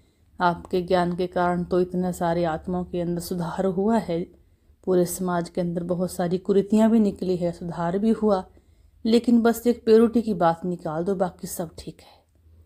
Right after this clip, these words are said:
तो बाबा ने सीधा कह दिया कि ये मेरा कार्य है ही नहीं, मैं ये कह भी नहीं सकता हूँ, ये कार्य तो निराकार परमपिता परमात्मा का है। तो माना बाबा ने कोई कॉम्प्रोमाइज़ नहीं किया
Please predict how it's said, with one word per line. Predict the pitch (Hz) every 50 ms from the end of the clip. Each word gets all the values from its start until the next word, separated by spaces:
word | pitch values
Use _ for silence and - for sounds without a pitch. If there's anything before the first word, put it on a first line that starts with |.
| _ _ _ _ _ _ _ _ _ _ _
तो | - 175
बाबा | 165 170 160 156 160 165
ने | 170 170
सीधा | 170 - 180 175 170 175 165
कह | 170 - 160 156 160
दिया | 160 165 165 175 202 240 262 262 - - -
कि | - - 202
ये | 190 185
मेरा | 175 175 165 165 160 165 165
कार्य | 165 - 170 160 160 165 160 165 165
है | 175 170
ही | 180 170 208
नहीं, | 208 220 220 214 196 226 240 269 262 - - - _ _ _ _ _ _ _ _ -
मैं | 175 175 180
ये | 180 180 175
कह | 175 175 180 175 170 196
भी | 185 208 220
नहीं | 208 220 226 220
सकता | 220 226 208 - - - 226
हूँ, | 220 208 202 226 247 269 262 - - - - _ - - _ _ -
ये | 190 208 208
कार्य | 208 - 180 165 170 170 170 165
तो | 165 - 202 247 285 269 - - - -
निराकार | 185 175 170 165 160 165 - - 165 160 165 185 226 254 254 - -
परमपिता | 180 170 170 170 170 170 - - 170 - - 170 190 233 277 269 - - -
परमात्मा | 196 180 180 180 170 156 151 - - 165 156 156
का | - - - -
है। | - - - - - - - - _ _ _ _ _ _ _ _ _ _ _ _ -
तो | 240
माना | 233 233 226 240 240
बाबा | 226 196 190 185 180 185 190
ने | 202 202
कोई | 190 - 196
कॉम्प्रोमाइज़ | 190 - 185 170 165 160 - 175 180 180 175 175 190 180 180 196
नहीं | 185 175 175 202
किया | 202 - 196 190 190 185